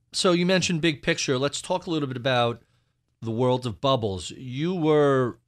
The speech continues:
right there on the Japanese bubble, uh, perhaps a little early on the dot-com bubble, on the great financial crisis. The timing was, uh, as good as it gets. So, uh, the first question I have to ask related to bubbles is, are there any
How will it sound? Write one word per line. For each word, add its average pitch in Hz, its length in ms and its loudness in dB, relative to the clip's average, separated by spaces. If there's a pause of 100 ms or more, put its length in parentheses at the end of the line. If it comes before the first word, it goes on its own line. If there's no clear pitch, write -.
right 139 260 0
there 139 280 2
on 127 180 0
the 104 80 -4
Japanese 110 640 -4
bubble, 160 580 4 (380)
uh, 117 200 0
perhaps 131 460 -2
a 143 40 -2
little 120 260 0
early 113 280 0
on 101 160 -4
the 92 80 -8
dot-com 156 720 -2
bubble, 156 400 2
on 110 80 -2
the 101 80 -8
great 123 240 -6
financial 117 420 -10
crisis. 123 600 -4 (400)
The 110 80 -10
timing 131 840 0
was, 117 560 -4
uh, 113 160 -6
as 110 200 -6
good 139 160 4
as 120 120 -2
it 120 120 -8
gets. 147 480 0 (420)
So, 143 720 2
uh, 95 240 -16 (520)
the 139 100 -8
first 214 280 4
question 170 280 2
I 147 80 0
have 143 140 0
to 143 60 -2
ask 131 280 0
related 123 300 0
to - 100 -4
bubbles 113 400 0
is, 110 320 0 (580)
are 110 160 0
there 113 260 -4
any 123 480 -4